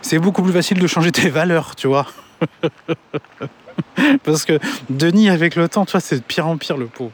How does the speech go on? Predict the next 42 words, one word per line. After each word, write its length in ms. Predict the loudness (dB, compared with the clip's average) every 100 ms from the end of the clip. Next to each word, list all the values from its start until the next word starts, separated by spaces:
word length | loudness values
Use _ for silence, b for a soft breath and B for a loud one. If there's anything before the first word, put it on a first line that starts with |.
| -16 -12 B -10 -12 B -12
Donc 300 | -4 0 2
dans 120 | 2 0
ce 60 |
podcast, 440 | -2 -6 -2 -2 -2
les 120 | 0
amis, 260 | 0 0 -4 B -14 -12 -14 -2
nous 160 | 2 4
allons 160 | 4
voir 240 | 2 2 2
les 140 | 2
dix 180 | 0 -4 -8 -16 -10
traits 200 | -6 -4
de 140 | -6 -4
caractère 680 | -2 -2 -2 -2 -2 -4 -8
du 280 | -6 0 0
Denis 640 | 0 0 2 4 2 0 -6 -10
malheureux. 680 | -2 0 2 2 2 2 0 -2 B B B B B -8
Je 180 | -4 0
l'avais 200 | 0 0
déjà 260 | 2 0 0
fait 340 | 0 0 0 -2
avec 460 | -2 0 -2 -4
Josiane, 500 | -2 -2 0 0 0
vous 80 | -2
pouvez 220 | -4 -2
aller 120 | 0
voir 320 | 0 2 0 0
dans 180 | -2
les 100 | -2
podcasts 380 | -2 -4 -4 -6
précédents. 500 | -6 -8 -2 0 0 -2 -16 -20 -20 -20 -20 -20 -20 -12
Et 40 | -2
là, 120 | 0
on 40 |
va 80 | 2
le 60 | 0
faire 140 | 2
avec 220 | 2 2
Denis, 240 | 2 2 2
vous 100 | 2
allez 100 | 0
voir. 240 | -2 -4